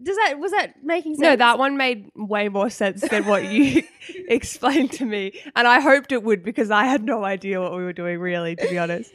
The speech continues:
Speaker 1: <laughs> Sorry.
Speaker 2: Um, but no, that makes sense.
Speaker 1: Okay, fabulous. Um, do you wanna pick a number first or a, um
Speaker 2: I think that I, you should pick a number and I ask the questions first.
Speaker 1: Okay.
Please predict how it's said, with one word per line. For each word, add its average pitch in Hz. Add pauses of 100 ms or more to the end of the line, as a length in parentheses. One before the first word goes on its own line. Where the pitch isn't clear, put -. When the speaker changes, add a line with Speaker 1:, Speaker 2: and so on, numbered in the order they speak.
(120)
Speaker 1:
<laughs> -
Sorry. 240
Speaker 2:
Um, 208
but 220
no, 214
that 190
makes 196
sense. 165
Speaker 1:
Okay, 240
fabulous. 208
Um, 254
do 240
you 294
wanna 302
pick 302
a 285
number 254
first 302
or 247
a, 226 (880)
um 214
Speaker 2:
I 233
think 262
that 320
I, 214 (100)
you 208
should 202
pick 214
a 202
number 185
and 180
I 170
ask 170
the 190
questions 175
first. -
Speaker 1:
Okay. 226